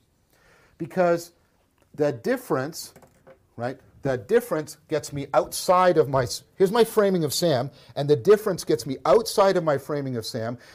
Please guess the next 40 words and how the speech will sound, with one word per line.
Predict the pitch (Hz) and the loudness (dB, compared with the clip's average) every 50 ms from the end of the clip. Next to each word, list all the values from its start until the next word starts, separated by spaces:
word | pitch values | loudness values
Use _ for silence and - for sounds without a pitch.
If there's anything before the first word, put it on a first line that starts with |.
| - - | -8 -2
and | 156 156 | 0 2
I | 156 160 | 2 2
look | 156 165 190 247 269 262 - | 2 4 6 6 6 6 2
through | - - 214 185 | -4 -6 -4 0
this, | 160 185 170 123 - - | 2 2 2 2 2 -2
I | 143 | -2
look | 151 190 220 220 - | 0 2 0 0 -2
through, | - - 165 156 151 156 151 151 - - - | -4 -2 0 0 0 0 -2 -4 -10 -18 -14
if | 123 123 | -8 -4
you'll | 139 135 131 131 | 0 2 2 4
allow | 135 135 135 135 | 4 2 2 0
me, | 135 139 139 135 - _ _ _ _ | 0 -2 -4 -6 -10 _ _ _ _
you | 131 | -8
know, | 127 127 123 | -6 -6 -4
the | 120 131 117 | -4 -4 -6
framing | - - - 170 175 185 196 190 180 151 139 135 135 - - _ _ - | -4 -4 -2 0 0 0 0 0 0 -2 -2 -4 -6 -12 -16 _ _ -8
of | - 131 123 | -8 -6 -4
something | - 165 143 120 147 131 127 | -4 -4 -4 -2 -2 -4 -4
as | 117 127 | -4 -6
a | 110 | -8
pig, | - - 185 175 131 135 170 185 185 - _ _ _ _ _ _ _ _ _ _ _ - | -4 -2 0 0 2 0 -2 -6 -10 -16 _ _ _ _ _ _ _ _ _ _ _ -8
and | 143 143 | -4 -2
I, | 143 143 143 139 _ | -2 -2 -2 -4 _
I, | - 139 139 113 135 131 | -4 -4 -2 -2 -2 -2
I | 131 | -2
use | 143 135 170 214 240 226 170 139 127 135 | -2 -2 -2 -2 -2 -2 -2 -4 0 4
this | 190 214 214 208 - - - - _ _ _ - | 6 6 6 6 2 -8 -14 -18 _ _ _ -8
to | - 160 143 143 135 - - | -4 -4 -2 -2 -4 -8 -10
look | 135 139 151 185 196 190 - - - _ _ _ _ _ _ _ _ _ _ - | -6 0 2 4 4 2 0 -8 -20 _ _ _ _ _ _ _ _ _ _ -14
and | 131 139 120 | -12 -10 -8
see | - - - 226 247 254 254 | -8 -6 -4 -4 -2 -2 -2
something | 240 - - 214 196 170 - 180 160 160 | -2 0 0 0 0 0 -2 -4 -4 -2
in | 170 190 233 247 240 220 | 0 0 0 0 0 -2
Sam, | - - - 135 123 120 127 151 160 156 - | -6 -6 -6 -4 -4 -4 -4 -4 -6 -8 -10
a | - | -8
way | 123 127 143 143 | -6 -4 -4 -4
in | 139 135 | -6 -6
which | 135 127 - | -8 -8 -6
they're | - 127 | -4 -2
identical. | 123 120 127 151 160 160 - 127 - 131 127 170 208 | -2 -2 0 -2 -2 -4 -4 -4 -2 0 0 0 -2